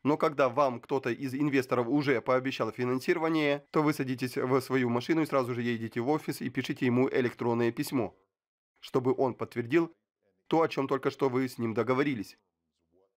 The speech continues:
Потому что многие инвесторы имеют довольно короткую память, и они забывают о том, что обещали вам финансирование. Или же забывают оценочную стоимость вашей компании,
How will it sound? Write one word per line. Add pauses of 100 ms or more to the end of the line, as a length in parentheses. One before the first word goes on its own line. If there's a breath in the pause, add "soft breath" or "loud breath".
(1040)
Потому
что
многие
инвесторы
имеют
довольно
короткую
память,
и
они
забывают
о
том, (120)
что
обещали
вам (160)
финансирование. (220)
Или
же
забывают
оценочную
стоимость
вашей
компании,